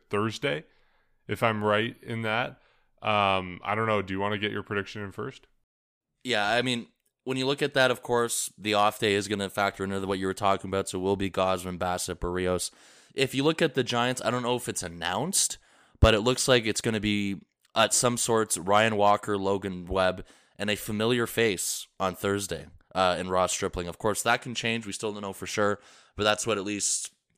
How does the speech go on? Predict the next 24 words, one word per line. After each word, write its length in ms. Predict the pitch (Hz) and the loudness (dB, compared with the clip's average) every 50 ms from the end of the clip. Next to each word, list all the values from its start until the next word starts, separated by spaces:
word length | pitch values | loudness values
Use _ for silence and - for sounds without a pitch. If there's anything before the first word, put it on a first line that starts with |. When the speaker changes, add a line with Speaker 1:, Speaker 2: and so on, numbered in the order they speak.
| - | -14
Speaker 2:
Fangraphs 520 | - - 107 104 107 101 107 101 101 - - | -6 -2 -2 -2 0 2 2 2 2 2 0
is 60 | - | 0
telling 260 | - 113 104 101 101 | 2 2 2 2 0
us 140 | 101 - - | -2 -2 -4
in 80 | 98 | -6
terms 240 | - - 101 98 95 | -8 -8 -8 -6 -4
of 100 | 98 92 | -4 -2
who's 200 | 101 107 104 98 | -2 -2 -2 -2
gonna 140 | 104 101 98 | -2 -4 -4
be 120 | 92 98 | -4 -6
going, 380 | 90 95 98 98 98 95 95 95 - - - - - - - - | -4 -4 -2 -2 -2 -4 -6 -10 -14 -20 -20 -20 -20 -20 -4 2
um, 380 | 95 98 95 95 90 92 90 | 4 4 6 4 2 0 -6
throughout 320 | - - 104 107 101 101 - | -8 -2 0 0 0 0 -2
this 140 | 98 92 | -4 -4
series. 360 | - - 107 104 104 110 101 101 | -2 0 2 2 2 0 -2 -4
It's 80 | 90 | -6
gonna 160 | - 117 107 | -6 -6 -4
be 80 | 98 104 | -4 -4
a 60 | 95 | -4
cool 240 | - - 131 123 110 | -2 0 0 2 2
homecoming 380 | 107 117 120 - 123 120 120 117 | 0 -2 -2 -4 -6 -6 -6 -6
for 140 | - 110 | -4 0
Ross 180 | 107 110 110 - | 2 2 2 2
Stripling. 420 | - - 117 - 131 131 139 143 | 0 -2 -2 -2 -2 -4 -4 -6